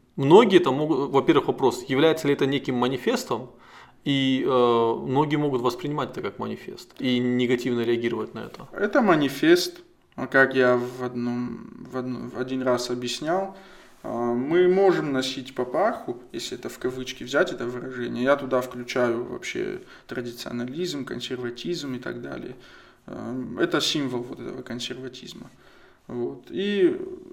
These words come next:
Speaker 2: при этом стараться быть, э, культурными, стараться быть, эм, эрудированными, всесторонне развитыми. Вот.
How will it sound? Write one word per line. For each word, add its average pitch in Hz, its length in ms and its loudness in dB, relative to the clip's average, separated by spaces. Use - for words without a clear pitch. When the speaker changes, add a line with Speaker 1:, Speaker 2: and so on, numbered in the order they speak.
Speaker 2:
при 156 160 6
этом 156 580 2
стараться 143 680 6
быть, 139 420 -6
э, 110 260 -8
культурными, 139 800 -4
стараться 123 520 -4
быть, 123 420 -8
эм, 123 680 -8
эрудированными, 131 960 -2
всесторонне 127 640 -6
развитыми. 131 640 -4
Вот. 139 400 -18